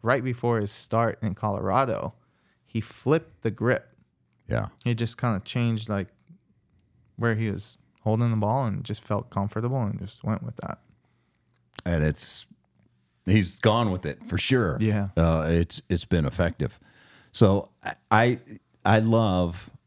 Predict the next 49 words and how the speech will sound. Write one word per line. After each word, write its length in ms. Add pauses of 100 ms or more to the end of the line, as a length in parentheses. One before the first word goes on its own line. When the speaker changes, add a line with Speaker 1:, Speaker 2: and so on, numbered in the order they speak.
(160)
Speaker 2:
I 100
look 300
out, 360
you 120
guys 340
are, 320 (420)
you 160
know, 120
in 80
B 200
P 340
or 40
before 360
the 80
game, 540
and 120
I 40
look 240
out 260
there 240
and 100
I'm 100
like, 200 (840)
"Man, 180
someone's 360
throwing 240
pretty 200
hard 280
out 220
there. 240
This 240
is 80
not 220
just 200
normal 320
B 220
P. 320 (380)
Who 200
is 140
that 240
on 180
the 80
mound 480
out 300
there?" 240 (800)
"That's 180
a 40
lone 280
Leishman." 460